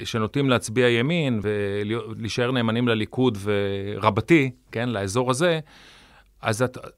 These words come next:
את רואה אנשים שקודם כל, אה, לגמרי חלק מהקוד האזרחי. הם רצים לבחירות, הם במועצות, הם בכנסת, הם,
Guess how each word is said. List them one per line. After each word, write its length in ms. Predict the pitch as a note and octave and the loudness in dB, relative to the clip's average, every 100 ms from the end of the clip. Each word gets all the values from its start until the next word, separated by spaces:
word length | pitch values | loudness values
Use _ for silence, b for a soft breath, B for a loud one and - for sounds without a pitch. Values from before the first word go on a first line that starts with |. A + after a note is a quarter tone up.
| - B2 | -16 -12
את 100 | B2 | -6
רואה 260 | - C3 - | 0 2 2
אנשים 500 | E3+ - A#2+ A2 A2+ | -2 -2 0 0 -2
שקודם 380 | - - C3 C#3 | -4 -2 0 -2
כל, 400 | C3 B2 B2+ A#2+ - | -2 0 0 -4 -8
אה, 220 | G#2+ G#2+ | -6 -4
לגמרי 460 | G#2+ G#2 G2+ A2 A#2 B2 B2 A#2+ A#2+ D3+ F3 _ | -2 0 0 0 0 -2 -2 -4 -8 -14 -20 _
חלק 320 | - B2+ B2 | -2 0 2
מהקוד 360 | B2 A2+ A#2 A2+ | 0 0 0 2
האזרחי. 520 | A#2 A2 A#2+ B2+ A2+ A2 _ _ - | 2 0 -4 -4 -6 -8 _ _ -14
הם 100 | F#2+ | -10
רצים 280 | F#2+ - G2 | -10 -6 -4
לבחירות, 840 | A2+ - D3+ B2 B2 A#2+ A#2+ A#2+ G#2+ | -4 -2 0 4 6 6 4 0 -4
הם 140 | G2 | -4
במועצות, 840 | G2+ A2+ A#2+ - A2+ A2 G#2+ A2 A#2+ | -4 -2 -4 0 0 2 0 -2 -2
הם 180 | A2 G#2 | -4 0
בכנסת, 1080 | A2+ A2 G#2 - C3+ B2 - A#2+ A#2 A2 A#2+ | 2 2 -2 -2 0 2 2 2 2 0 -4
הם, 140 | A2 | -4